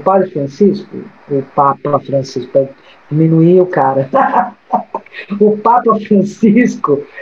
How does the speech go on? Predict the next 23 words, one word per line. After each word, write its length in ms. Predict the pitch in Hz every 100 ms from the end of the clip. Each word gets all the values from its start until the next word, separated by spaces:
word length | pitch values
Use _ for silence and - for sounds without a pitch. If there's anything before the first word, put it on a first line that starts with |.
| - -
ele, 640 | 202 233 247 180 143 - - _ _ _
é, 640 | 185 202 220 233 240 226 226
ele 260 | 220 220
falou 920 | 226 269 240 214 233 269 277 185 139 123 - _
que, 240 | - 160 147 139
sobre 720 | - 160 156 151 147 135 131 -
a 320 | 139 135 131 127 120 117 - -
questão 500 | 156 151 - 139 127 - _ _ -
de 60 | -
pedofilia 680 | 156 143 147 147 202 175 196
na 140 | 156 143
igreja, 540 | 135 143 165 202 143
né? 340 | 135 180 202 - - - - 185
E 120 | 196
ele 220 | 202 214
também 460 | 247 240 240 254 254
falou 480 | 285 269 247 262 262
que, 140 | 180
do, 260 | 160 151 175
sobre 340 | - 175 160
os 120 | 156
gays, 400 | 143 175 202 -
que 400 | - 156 156 151